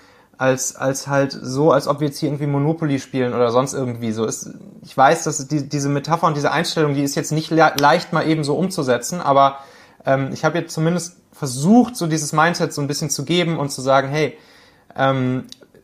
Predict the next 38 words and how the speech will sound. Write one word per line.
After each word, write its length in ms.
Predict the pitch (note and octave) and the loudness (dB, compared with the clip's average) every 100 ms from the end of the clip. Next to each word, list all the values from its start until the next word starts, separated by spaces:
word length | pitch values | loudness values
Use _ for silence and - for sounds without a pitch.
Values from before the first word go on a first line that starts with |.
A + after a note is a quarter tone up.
| _ | _
wenn 320 | B2 B2+ F3+ | -2 2 4
wir 80 | F#3 | 4
das 180 | E3+ E3 | 2 2
hier 140 | E3 | 0
alles 260 | C#3+ E3+ E3 | 2 2 2
sozusagen 380 | D3 C#3+ C#3+ C3+ | -2 0 0 0
wie 100 | D3 | -2
ein, 200 | C#3+ C3 | -2 -4
wie 80 | C3+ | -4
ein 100 | B2+ | 0
Game 440 | C3+ D#3+ D#3+ - | 2 2 0 -2
ansehen, 520 | B2+ B2+ A2+ A2+ A2 | -4 -4 -4 -4 -4
wie 60 | C#3 | -4
ein 60 | |
Spiel, 600 | C3+ - D#3 E3 D3+ G#2+ - _ _ _ | -8 -10 -4 2 2 0 -6 _ _ _
äh, 100 | B2 - | -6 -2
etwas 360 | F3 F3 - | 0 0 0
mehr 280 | D3 D#3 F3+ | 2 4 4
natürlich 500 | C3+ C3 E3 E3+ - | 2 0 0 2 0
mit 180 | D3+ - | -2 -2
der, 260 | C3 - - _ | -4 -4 -12 _
mit 260 | - C#3 C#3+ | -10 -4 0
der 80 | C3 | 0
nö-, 180 | D3 C#3+ | -2 0
nötigen 340 | D#3+ E3 - | -2 -2 -2
Ernsthaftigkeit, 840 | C#3+ F3 - C#3 - - - C#3+ | -2 -2 -2 -6 -6 -4 0 0
aber 160 | C#3 C#3 | 0 -2
trotzdem 600 | - E3 - - D#3 F3 - - - _ | 2 0 0 -2 0 -2 -6 -20 -20 _
sozusagen 300 | C3+ C#3+ C3+ | -6 -4 -2
vom 200 | D3 C3 | -4 -6
Feeling 460 | - G#3+ G#3+ E3 C#3 | -2 4 4 4 2
her 260 | C3 C#3+ | 4 4
das 160 | C#3 C#3 | 2 -2
etwas 280 | D#3+ E3+ D#3+ | -2 -2 0
mehr 180 | D3+ | 0
wie 80 | C#3 | 0
Spielen 600 | C#3 - - F3 F#3 D3+ | -4 -8 -2 4 6 4
ansehen, 600 | - B2 A#2 A2+ B2+ F#3 | 2 -4 -2 -4 -4 -6